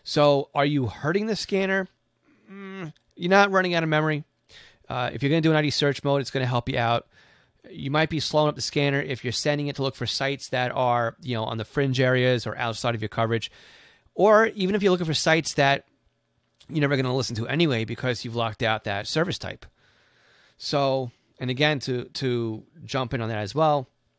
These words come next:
we can have different layers on a trunk system. Again, I know my neighboring county, all the fires on the seven hundred layer, all the P D and county services are on the eight hundred layer.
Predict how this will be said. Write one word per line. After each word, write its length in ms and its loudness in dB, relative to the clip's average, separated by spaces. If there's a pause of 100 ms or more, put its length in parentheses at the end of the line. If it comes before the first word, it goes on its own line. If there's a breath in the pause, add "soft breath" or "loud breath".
(500)
we 220 2
can 140 -4
have 460 -2
different 320 -4
layers 320 -2
on 120 -6
a 40 -6
trunk 240 -2
system. 380 -8 (460 soft breath)
Again, 480 -4
I 140 -6
know 200 -4
my 120 -2
neighboring 340 -4
county, 440 0 (420 soft breath)
all 220 0
the 80 -2
fires 440 0
on 60 -6
the 60 -6
seven 260 -4
hundred 220 0
layer, 360 -2 (500)
all 160 0
the 60 -2
P 200 -4
D 260 0
and 100 -4
county 240 -2
services 500 -2
are 80 -2
on 80 0
the 140 2
eight 80 4
hundred 240 0
layer. 260 -8